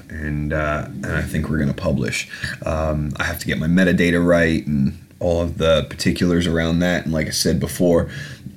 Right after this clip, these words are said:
it's just me here doing this. So, um, <clears throat> I say thanks for your patience, but you don't know. Um, you're not waiting for anything because we haven't released it yet. And once we do, then we'll have,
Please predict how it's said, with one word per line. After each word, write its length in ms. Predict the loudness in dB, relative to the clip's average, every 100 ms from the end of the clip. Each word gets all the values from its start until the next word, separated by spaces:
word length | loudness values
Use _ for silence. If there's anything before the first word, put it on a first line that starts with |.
| -18 -6 0
it's 180 | 0
just 320 | 2 4 4 2
me 180 | 2
here 200 | 2 2
doing 320 | 2 2 4 4
this. 180 | 2 0 -2
So, 600 | -2 4 6 6 6 2 -2 -12 -8
um, 680 | -2 0 2 2 2 0 -2 -6 4
<clears throat> 0 | 4 6 6 8 6 4 -6 -14 -16 -16 -20 -20 -20 -20 -20 -20 -20 -20 -20 -8
I 40 | -2
say 160 | 0
thanks 280 | 2 2 2
for 80 | 2
your 120 | 0
patience, 420 | 2 2 2 0
but 140 | 0 4
you 120 | 6
don't 220 | 4 2
know. 240 | 2 0 -2 -8 -12 -4
Um, 340 | 0 2 4
you're 100 | 4
not 140 | 4 2
waiting 240 | 2 0
for 140 | 0
anything 380 | 0 2 2 2
because 200 | 2 0
we 80 | 2
haven't 240 | 2 0
released 380 | 0 2 2 0
it 80 | 0
yet. 300 | 4 4 4
And 80 | 2
once 260 | 2 2
we 80 | 2
do, 480 | 4 6 8 8 6 -2 -16 -10 -2
then 720 | 2 4 4 4 4 2 2
we'll 260 | 2 4 4
have, 720 | 2 2 2 0 -2 -8